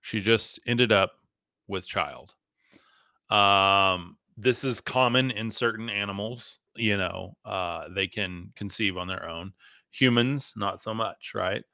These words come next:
Um, I was taught growing up, you know, "This is a miracle. You just have to accept it, blah, blah, blah." Then the more I study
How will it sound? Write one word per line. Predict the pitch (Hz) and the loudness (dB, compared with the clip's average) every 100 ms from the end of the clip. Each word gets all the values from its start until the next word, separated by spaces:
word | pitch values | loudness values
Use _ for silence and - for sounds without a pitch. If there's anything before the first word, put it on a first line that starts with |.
| _ - _ _ _ | _ -20 _ _ _
Um, | 113 110 107 104 104 98 92 _ _ _ _ _ _ _ _ _ _ _ _ _ _ _ _ _ _ _ _ - | 6 8 8 8 6 2 -8 _ _ _ _ _ _ _ _ _ _ _ _ _ _ _ _ _ _ _ _ 8
I | 131 | 10
was | 147 131 | 12 8
taught | - 131 131 | 6 6 6
growing | 123 131 127 127 | 6 6 8 8
up, | 131 135 | 6 6
you | 110 110 | -2 -2
know, | 107 | -2
"This | 104 113 - | -2 -6 -6
is | 107 | -4
a | |
miracle. | 110 123 127 127 117 117 | 0 2 2 0 0 0
You | 95 | 0
just | 92 107 - | -2 -6 -4
have | 98 - | -8 -8
to | 101 | -12
accept | - - 120 113 - | -10 -2 0 0 -2
it, | 113 | -6
blah, | 98 95 | -2 -2
blah, | 98 | -2
blah." | 90 78 - - | -4 -6 -8 2
Then | 117 113 | 4 4
the | |
more | 113 127 147 | 2 4 8
I | 131 | 8
study | 120 - 120 120 120 117 | 6 2 0 2 2 0